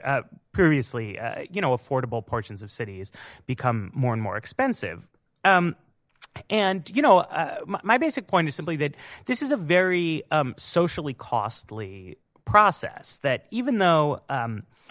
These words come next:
well, that, that, you know, when people are not able to move to the places where the highest wages and incomes are available, it, it contributes to a sort of downward drag on the economy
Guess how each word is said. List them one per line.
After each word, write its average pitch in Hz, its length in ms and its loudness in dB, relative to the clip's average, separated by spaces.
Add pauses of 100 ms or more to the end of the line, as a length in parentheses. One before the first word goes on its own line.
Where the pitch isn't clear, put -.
(1200)
well, 208 200 8
that, 202 300 2
that, 208 220 4
you 214 160 -2
know, 240 60 2
when 190 220 2
people 269 500 0
are 170 80 4
not 165 380 2
able 139 320 -2
to - 100 -10
move 120 540 -2
to - 80 -10
the 120 80 -8
places 135 520 -2
where 117 360 -2
the 123 100 -6
highest 117 500 -4
wages 110 340 -8
and 147 60 -4
incomes 170 360 -4
are 117 60 -2
available, 101 520 -6
it, 117 120 -6
it 104 160 -12
contributes 160 600 -2
to 127 140 -4
a 117 40 -6
sort 117 240 -6
of 98 160 -14
downward 123 460 -4
drag 101 560 -8
on 120 140 -6
the 117 100 -8
economy 104 560 -10